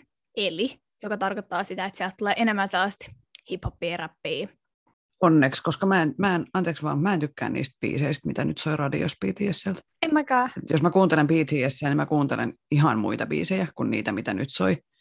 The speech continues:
Speaker 2: koska ne kuulostaa niin jotenkin
Speaker 1: No niin,
Speaker 2: perus-
Speaker 1: länsima-, länsimaista
Speaker 2: Niin,
Speaker 1: mun
Speaker 2: niin,
Speaker 1: mielestä.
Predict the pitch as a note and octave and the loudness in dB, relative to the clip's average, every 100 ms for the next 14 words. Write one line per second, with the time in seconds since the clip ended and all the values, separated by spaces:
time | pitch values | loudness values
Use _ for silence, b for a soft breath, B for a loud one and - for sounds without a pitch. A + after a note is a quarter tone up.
0 | _ _ - E3 F#3+ F3+ G#3+ G#3+ C#3+ C3 | _ _ -6 -2 2 2 6 8 6 4
1 | - C3+ C3+ D3 C3+ C3 B2+ B2+ B2+ B2 | 0 0 2 2 2 -2 -2 -4 -4 -6
2 | B2 _ _ _ _ _ _ _ _ - | -10 _ _ _ _ _ _ _ _ 4
3 | A#3 A3+ A3 G#3+ G#3 F#3+ F#3 - - A3 | 6 6 6 4 2 -4 -8 -12 -6 -2
4 | G3+ G3 C4 A#3 D3+ C3 C3 G#3 G#3+ A3+ | 0 6 8 10 8 6 4 0 -2 2
5 | F#3+ - - | 4 2 -2